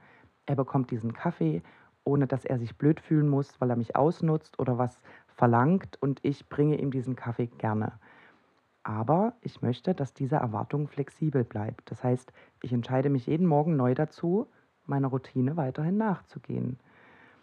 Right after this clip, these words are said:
Sobald jetzt aber Tommy zum Beispiel sagen würde, "Wann kommt denn jetzt mein Kaffee?", da würde ich wahrscheinlich böse werden. So innerlich, mal ganz kurz. Das würde mir nicht schmecken.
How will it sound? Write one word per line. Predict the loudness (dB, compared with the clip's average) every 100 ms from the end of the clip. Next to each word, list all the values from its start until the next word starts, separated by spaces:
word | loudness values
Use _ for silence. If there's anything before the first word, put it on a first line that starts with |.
| _ _ _
Sobald | -4 4 6 6
jetzt | 4 2
aber | 0 0
Tommy | 2 4 4
zum | 2 -2
Beispiel | 0 0
sagen | 2 2 2
würde, | 0 0
"Wann | -2
kommt | -2 -4 -2
denn | -8
jetzt | -4
mein | -6
Kaffee?", | -4 -6 -4 -4 -6 _ -20 _ _ _ _ _ _
da | -4 2
würde | 2 2
ich | -2
wahrscheinlich | -2 0 0 -2 _ _
böse | -2 0 0 -2
werden. | -4 -6 -10 _ _ _ _ _
So | 0 4
innerlich, | 6 6 4 -2 -4
mal | 0
ganz | 0 -2
kurz. | -6 -8
Das | -4 -2
würde | 0 2
mir | 2
nicht | 0 -2
schmecken. | -6 -8 -4 -6